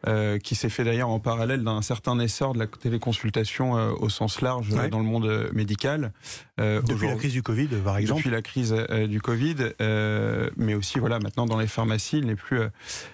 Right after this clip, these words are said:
Speaker 1: euh, enfin, c'est devenu presque quelque chose
Speaker 2: Mhm.
Speaker 1: de commun de pouvoir faire une téléconsultation avec un médecin généraliste.
Speaker 2: Alors,
Speaker 1: Donc
Speaker 2: cette téléconsultation, bon, vous dites c'est quelque chose de, de, de commun. Euh, c'est vrai que ça devrait faciliter l'accès à, à une consultation, mais c'est peut-être un système qui, qui comporte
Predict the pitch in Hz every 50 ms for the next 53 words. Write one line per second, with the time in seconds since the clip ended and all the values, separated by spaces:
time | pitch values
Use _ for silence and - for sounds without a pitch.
0 | - - _ - 113 107 107 104 104 104 104 104 107 107 107 110 - - 107 -
1 | - 101 98 110 110 104 - - - 131 117 - - 110 104 - 120 107 101 117
2 | 113 127 135 117 104 - 113 113 117 127 151 143 120 110 107 - - 117 123 113
3 | - 120 117 110 104 113 110 - 110 104 - 104 - 107 101 - 135 135 120 113
4 | - 113 110 107 107 - - 131 113 110 110 110 107 107 110 104 107 - - -
5 | 170 139 127 117 110 151 117 - - 139 139 139 - 147 131 104 139 123 - 139
6 | 117 - 165 147 110 110 101 98 113 110 120 107 - - - 104 - 113 98 98
7 | - 117 98 - 123 107 107 101 95 104 120 127 113 110 120 117 101 - 143 139
8 | 160 185 185 143 - - - - - - - - - - 190 170 151 170 156 -
9 | 160 135 131 123 117 131 123 - 143 117 - 139 123 113 - 131 113 113 107 -
10 | - - 135 117 113 - - - 131 127 123 113 - 131 117 - 131 117 139 120
11 | - 202 185 175 - - 160 - 175 208 196 - 165 151 139 - 175 - - 190
12 | 196 165 - - 156 151 - - - - - - - _ - 175 - - 170 151
13 | - 196 180 - -